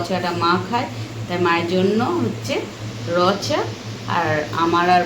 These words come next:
বনির বাবার জন্য দুধ চা। আর এখানে বিস্কিট নিয়ে নিয়েছি। মা তো এতগুলো বিস্কুট খায় না, তাই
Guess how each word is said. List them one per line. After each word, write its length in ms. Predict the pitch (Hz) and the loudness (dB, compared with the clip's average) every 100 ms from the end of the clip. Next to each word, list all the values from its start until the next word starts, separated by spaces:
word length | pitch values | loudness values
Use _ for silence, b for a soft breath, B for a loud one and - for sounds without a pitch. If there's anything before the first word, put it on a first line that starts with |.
| 165 | 2
বনির 240 | 147 151 | -2 -2
বাবার 200 | 160 156 160 | -2 -4 -2
জন্য 140 | 170 170 170 | 0 0 0
দুধ 160 | 180 - - | -2 -4 -6
চা। 140 | - - - | -6 -4 -4
আর 80 | 156 | -2
এখানে 220 | - 185 180 185 | 2 4 4 4
বিস্কিট 320 | 190 - 220 233 | 0 -2 -2 0
নিয়ে 120 | 233 | 4
নিয়েছি। 320 | 247 247 247 311 339 B B B - 165 170 | 4 4 2 -2 -4 B B B -2 2 6
মা 100 | 170 170 | 6 4
তো 60 | 226 214 | 2 2
এতগুলো 340 | 196 202 220 226 | 2 -2 2 2
বিস্কুট 300 | 220 - 240 - - | 0 -4 -8 -8 2
খায় 240 | 254 254 226 | 4 4 2
না, 60 | 214 - - | 0 -4 -4
তাই 140 | 190 | 0